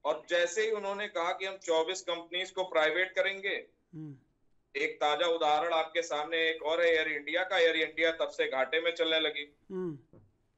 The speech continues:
Speaker 1: और आज उन्होंने एयर India को बेच दिया।
Speaker 2: हम्म।
Speaker 1: दो हज़ार पन्द्रह से लेकर दो हज़ार उन्नीस तक privatization का रिजल्ट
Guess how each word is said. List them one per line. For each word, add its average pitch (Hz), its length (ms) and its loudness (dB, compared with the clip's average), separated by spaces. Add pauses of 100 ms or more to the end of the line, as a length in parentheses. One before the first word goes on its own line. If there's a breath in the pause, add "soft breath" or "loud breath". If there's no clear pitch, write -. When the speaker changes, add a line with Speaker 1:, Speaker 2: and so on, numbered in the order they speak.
(340)
Speaker 1:
और 156 380 0 (320)
आज 165 260 4 (200)
उन्होंने 160 280 4
एयर 156 220 6
India 143 280 2
को 120 160 -4
बेच 147 280 2
दिया। 156 240 -2
Speaker 2:
हम्म। 165 480 -8 (640)
Speaker 1:
दो 170 220 0
हज़ार 202 200 6
पन्द्रह 175 480 0
से 196 160 -2
लेकर 196 280 -2
दो 180 200 2
हज़ार 190 220 6
उन्नीस 180 360 -4
तक 202 180 -6
privatization 165 800 2
का 190 160 2
रिजल्ट 185 360 -2